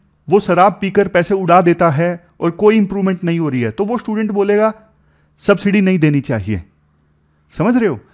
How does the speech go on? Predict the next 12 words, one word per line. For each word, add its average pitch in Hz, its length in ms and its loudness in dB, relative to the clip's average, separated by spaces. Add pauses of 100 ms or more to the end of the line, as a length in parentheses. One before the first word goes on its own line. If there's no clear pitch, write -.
(360)
मतलब, 214 600 0 (400)
अलग-अलग 233 480 4
लोगों 180 380 0
का 214 140 0
क्या 202 320 2
एक्सपीरियंस 170 680 -6
रहा 131 320 0
है 165 200 0
चीज़ों 180 300 -6
के 190 100 -4
बारे 165 260 -2
में, 180 220 -4